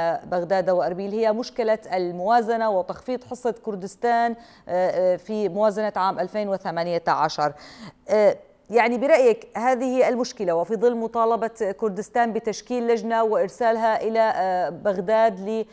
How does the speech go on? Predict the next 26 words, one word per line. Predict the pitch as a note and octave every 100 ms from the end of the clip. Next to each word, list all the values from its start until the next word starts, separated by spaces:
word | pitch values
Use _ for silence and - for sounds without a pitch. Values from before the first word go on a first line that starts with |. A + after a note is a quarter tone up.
| - -
للنقاش | G3+ A3 A3 D4 C#4 -
حول | A3 F#3 F3+
هذا | F3+ F3 F3 F3 E3
الموضوع، | F3 E3+ E3 F3 D#3+ A#3
ألا | D#4 E4
تعمق | D#4+ C#4+ A#3+ C4 C4+ C4+ C4
وتزيد | A3 G#3+ G#3+ G#3 F3+ A#3+ B3 G3
من | A3 A3
الأزمة؟ | A3 G3+ G3+ - A3 G3 A3 A3 - - -
لماذا | B3 D4+ F#4 D4+
الآن | C#4 B3 C4+ C4 A#3
يصر، | A3+ B3 C4+ B3+
آه، | -
يعني، | G3+ G3 G3+ F3 F#3+ G3 F3+
آه، | F3 F3+ F3+ - - -
آه، | F#3 F3+ F3+ F3 -
البرلمان | F#3 E3+ F3+ G3+ G3+ A3+ G#3+
على | F#3+ F#3+ F#3 F#3
تخفيض | E3+ - A#3+ A#3+ A#3+
حصة | - G3+ - F#3+ - F#3 -
الإقليم | E3 E3+ F#3+ F3+ F#3+ F3+ - _ _ -
من | G3 G#3
الموازنة | F#3+ F3+ - F#3 F#3 F#3 G#3+ A3 F#3+ G#3+ G#3 G3+ - -
بدل | C4 D4 D4
أن | - C4 B3+
يحاول | B3+ - D4+ C#4+ C4+